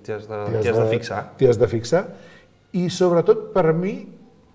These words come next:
Speaker 2: el millor, millor, millor, millor que tenen aquests rellotges és que et permeten ser discret.
Speaker 1: Per què?
Speaker 2: Perquè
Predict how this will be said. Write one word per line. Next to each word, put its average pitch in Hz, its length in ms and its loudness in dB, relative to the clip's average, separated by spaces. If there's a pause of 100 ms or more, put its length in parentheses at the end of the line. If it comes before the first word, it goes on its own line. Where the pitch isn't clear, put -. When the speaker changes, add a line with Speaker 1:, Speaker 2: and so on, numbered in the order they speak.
(680)
Speaker 2:
el 147 360 2
millor, 151 540 2
millor, 165 260 0
millor, 151 240 -2
millor 127 240 -2
que 120 80 -4
tenen 117 260 -4
aquests 110 560 -8
rellotges 123 680 -12 (560)
és 151 180 -6
que 165 80 0
et 156 140 -4
permeten 147 600 -4
ser 143 460 0
discret. 117 460 -10 (1040)
Speaker 1:
Per 139 160 -2
què? 107 160 -6 (680)
Speaker 2:
Perquè 143 760 2